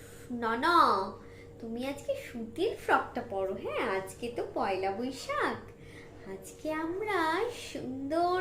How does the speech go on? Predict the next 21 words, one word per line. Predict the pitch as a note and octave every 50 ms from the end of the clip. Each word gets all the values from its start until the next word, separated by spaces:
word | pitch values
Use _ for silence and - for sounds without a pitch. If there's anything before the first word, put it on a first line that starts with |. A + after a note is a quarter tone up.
| - -
করে | - - - - - F4 - -
সেজে | - - - - A#3 A#3+ - - D#4+ E4 D4+ B3+ A3+
গুজে | A3+ A#3+ A#3+ B3+ C4+ B3 - - F4 G#4 A4 F#4
হালখাতা | - B3+ A3+ G3+ A3+ C4 D4+ D4+ - - A#3+ G3 - - G#3+ G#3 -
করতে | G3+ F#3+ F#3+ F#3+ - - - G#3
যাব, | G3+ - G#3+ G#3 G#3 G#3 A3 A3+ - - - - - -
ঠিক | - C4+ C4+ - E4+
আছে? | G4 G#4 - C#5+ A#4+ - - - - - - - - - - - - - - - - - - G#3+
আমাদের | A3 A3+ A#3 B3+ C4+ C4+ E4 F#4+ F#4
না | C5+ A#4+ F4+ - -
ছোট্টবেলায় | - - - C4+ C4 C4 - - - F#4+ F#4 G4 G4 F#4 E4+ C#4+ D4+ E4 E4+ D#4+
জানো, | E4+ F4+ G4 G4+ F#4 E4+ F4 G#4+ - - - - - - - - - A#3
আমরা | A#3+ A#3+ B3+ C#4 D4+ D4+ D4 D4 D4 B3+
বাবা | A#3 A3 - - - - C4+ D4 C#4 C4
মায়ের | B3+ B3+ B3 C4 D4 D4 C#4+ C#4
হাত | - - A#3+ B3 C4 C4 - - -
ধরে | - E4+ E4+ E4+ E4+ F4 F4 F#4 G4 A4 A#4 A#4+ - - - - - - - - B3+ B3
নতুন | C#4 C#4 D4 C#4+ - - F4 F#4 G4 A4 G#4+ G#4
সুতির | G#4 - - C#4 - - - F4 F4+ E4+ - - -
বস্ত্র | G#3 G3 C4 - - - - - F#4 F4+ - -
পরে | - A3+ A3 B3+ D#4